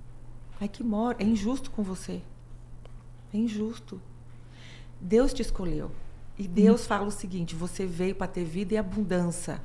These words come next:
Speaker 1: mas tem de ânimo, coragem, determinação pra enfrentar os desafios." Só que você não acha que é muito assim, não é muita ingratidão não viver a liberdade?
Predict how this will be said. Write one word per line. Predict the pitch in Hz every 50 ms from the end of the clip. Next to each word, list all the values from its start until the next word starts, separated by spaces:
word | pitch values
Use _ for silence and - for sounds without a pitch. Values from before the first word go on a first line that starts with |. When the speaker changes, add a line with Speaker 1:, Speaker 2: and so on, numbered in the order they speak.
| - - - - - -
Speaker 1:
mas | 156 160 170 170 -
tem | - - 175 185 190
de | 180 185 175
ânimo, | 165 165 180 190 190 180
coragem, | 165 - 185 175 175 165 156 160 180 190 202 196 185 165 170 160
determinação | 160 165 - 185 180 190 190 190 190 196 - - - 202 196 202 208 196 170 147 - - - - - - - - - - - -
pra | 160 175
enfrentar | 190 180 - 170 165 165 - 233 233
os | 233 190
desafios." | 180 175 156 165 156 151 - - 170 151 147 147 143 - - - - - - - - - - - - - -
Só | - - 202 208
que | - - 226
você | 202 208 226 240
não | 226 226 240
acha | 254 254 - -
que | -
é | 226
muito | 208 208 220 240 269 285 277 - 247 226
assim, | 220 - - - - 233 240 233 226 208 190 - - - - - - - - - - - - - - - - - - - -
não | 208 220 240
é |
muita | 233 233 262 302 294 262
ingratidão | 226 208 208 196 196 190 - 196 175 160 175 196 202 202
não | 190 202
viver | 196 185 175 170 190
a | 202
liberdade? | 196 190 156 170 165 165 165 175 202 214 220 - - - -